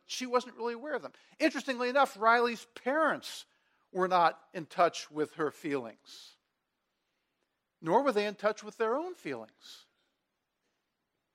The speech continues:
And the point that I'm trying to simply make here is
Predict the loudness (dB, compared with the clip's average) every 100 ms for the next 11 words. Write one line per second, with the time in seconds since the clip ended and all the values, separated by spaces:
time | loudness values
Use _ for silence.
0 | _ _ _ _ _ _ _ _ 2 2
1 | 2 _ _ _ _ -4 -2 2 2 4
2 | 2 2 2 -2 -2 -8 -6 -4 -2 -4
3 | -2 -4 -2 0 0 -2